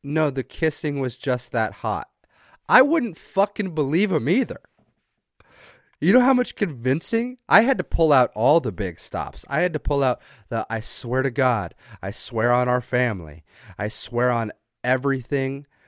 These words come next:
"I swear on who I am as a son, we did not have sex." And then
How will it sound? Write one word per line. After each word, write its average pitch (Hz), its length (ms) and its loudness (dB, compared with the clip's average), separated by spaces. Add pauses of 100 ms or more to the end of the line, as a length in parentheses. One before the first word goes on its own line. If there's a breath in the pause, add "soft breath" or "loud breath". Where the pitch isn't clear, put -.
(180 soft breath)
"I 107 100 -4
swear 123 360 0
on 110 140 0
who 135 240 0
I 127 120 2
am 127 200 0
as 120 160 -4
a 113 60 -4
son, 123 420 -2 (400 loud breath)
we 127 180 0
did 123 220 2
not 117 240 2
have 120 240 -2
sex." - 560 -4 (340 loud breath)
And 156 280 2
then 240 320 2